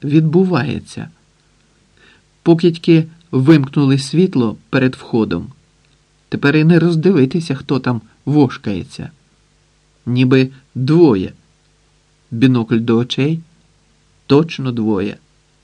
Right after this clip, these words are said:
Один тримає пістолет біля скроні невисокого, худого. Видно тільки смішний метелик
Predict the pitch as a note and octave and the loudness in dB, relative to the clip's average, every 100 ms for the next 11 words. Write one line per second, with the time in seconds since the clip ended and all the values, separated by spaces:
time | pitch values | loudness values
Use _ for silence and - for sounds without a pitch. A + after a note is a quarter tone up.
0 | _ _ B2 B2 C#3 B2+ C3 C3 B2+ B2+ | _ _ -2 2 0 2 0 2 2 0
1 | C3 C3 C3 C3 D#3 F#3 - _ - _ | -2 -4 -2 2 2 -2 -8 _ -20 _
2 | C3 C3+ B2+ C3 - D3+ E3 D#3+ C#3 B2+ | 0 4 4 2 0 2 4 2 2 0
3 | B2+ D#3 D#3+ D3+ C3+ C3 B2 A2 C#3+ E3 | 2 -2 -2 -2 -2 -2 -2 2 2 2
4 | D3+ - _ _ _ _ _ _ _ _ | -4 -8 _ _ _ _ _ _ _ _
5 | _ _ _ _ _ _ - D3+ D3 C#3+ | _ _ _ _ _ _ 0 0 2 0
6 | D3+ C#3+ D3 D3 - _ _ - D#3+ C#3+ | 0 2 -2 -2 -12 _ _ -2 0 0
7 | D#3+ D#3 D3 - D3 E3 D#3+ A2 G#2 - | 0 0 0 -2 2 2 2 0 -2 -6
8 | - | -12